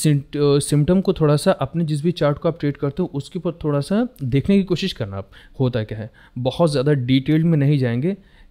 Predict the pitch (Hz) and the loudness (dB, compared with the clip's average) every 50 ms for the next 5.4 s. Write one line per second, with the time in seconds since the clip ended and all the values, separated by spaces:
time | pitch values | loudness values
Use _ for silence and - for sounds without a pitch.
0 | - 123 123 127 170 196 214 214 - - - _ 135 147 180 185 - - 123 117 | -10 -8 -2 2 4 4 4 4 2 -2 -8 _ 2 2 2 2 0 -2 -2 -2
1 | 120 117 123 120 - - - 185 175 - - 151 - 135 131 139 135 170 170 151 | 0 0 -2 -2 -4 -2 -2 -2 -2 -2 -4 -4 -2 0 0 0 2 2 2 2
2 | 117 113 123 123 - - 160 170 175 170 - _ _ - _ - 143 147 196 185 | 2 0 -2 -2 -2 -4 -4 -4 -4 -6 -10 _ _ -12 _ -2 2 2 4 6
3 | 180 170 165 - - 196 185 - - 185 190 190 190 190 208 226 240 254 - 160 | 6 4 4 4 2 0 0 2 4 4 6 6 6 6 4 4 4 4 2 2
4 | 156 175 175 151 120 110 - - _ 127 127 131 131 123 - - 139 120 - - | 2 4 4 4 2 0 -4 -6 _ 2 4 4 4 4 2 -2 -4 -4 -4 -6
5 | 123 117 113 107 104 104 76 | -6 -6 -4 -6 -6 -6 -8